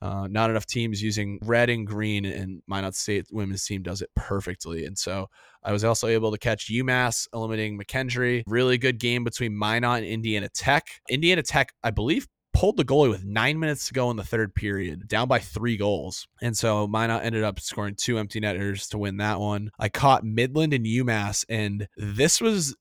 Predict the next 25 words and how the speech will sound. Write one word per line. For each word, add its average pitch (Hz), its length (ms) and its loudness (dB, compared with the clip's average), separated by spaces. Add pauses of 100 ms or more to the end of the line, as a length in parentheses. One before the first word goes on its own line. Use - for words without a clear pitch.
very 131 500 4
physical. 107 520 -2
And 107 80 2
I 120 80 4
know 170 220 6
a - 20 8
lot 147 200 8
of 127 40 0
people 127 140 -2
say, 113 240 2
like, 101 140 2
women's 190 260 0
hockey's 208 340 4
physical 165 360 0
too, 135 240 2
but, 113 60 2
like, 110 220 0
there 160 260 8
were 196 100 8
so 170 420 6
many 214 200 6
penalties 156 480 4
in 120 100 0
this 107 160 -2
game. 101 340 -2